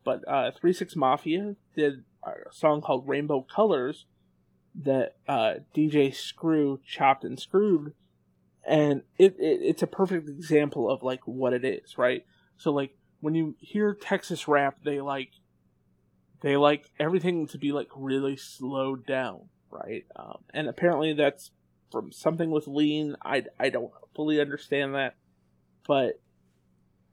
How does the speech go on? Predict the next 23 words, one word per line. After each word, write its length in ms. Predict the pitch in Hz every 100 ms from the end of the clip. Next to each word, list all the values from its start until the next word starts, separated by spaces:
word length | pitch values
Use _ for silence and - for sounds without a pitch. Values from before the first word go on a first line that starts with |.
| _ _
it, 180 | - 131
it's 240 | 147 151 -
just, 220 | 165 -
like, 200 | 160 156
a 160 | 127 -
much 560 | 151 156 156 160 - -
slower 380 | 143 139 151 147
approach 520 | - - - 143 -
to 140 | 190
it, 100 | 214 -
and 140 | 160
it's 180 | 147 -
a 60 | 143
really 440 | 147 165 214 190
unique 380 | 156 147 151 -
style 340 | - 131 135
that 140 | 135 -
you 120 | 143
do 100 | 139
not 320 | 127 139 -
see 260 | - 139 -
out 180 | 139 131
of 180 | 123